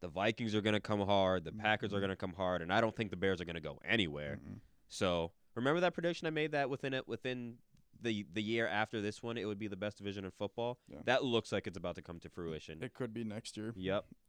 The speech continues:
Speaker 2: Uh, yeah. So what? Chica-, you guys clinched the North.
Speaker 1: We got, yeah, we got,
Speaker 2: Green
Speaker 1: we got
Speaker 2: Bay
Speaker 1: the
Speaker 2: got
Speaker 1: North.
Speaker 2: eliminated.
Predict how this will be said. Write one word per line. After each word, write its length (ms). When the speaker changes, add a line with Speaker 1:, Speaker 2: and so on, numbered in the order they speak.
Speaker 2:
Uh, 420
yeah. 180
So 240
what? 300
Chica-, 340
you 140
guys 240
clinched 380
the 80
North. 340
Speaker 1:
We 100
got, 220
yeah, 160
we 160
got, 120
Speaker 2:
Green 100
Speaker 1:
we 40
got 120
Speaker 2:
Bay 60
Speaker 1:
the 80
Speaker 2:
got 100
Speaker 1:
North. 160
Speaker 2:
eliminated. 380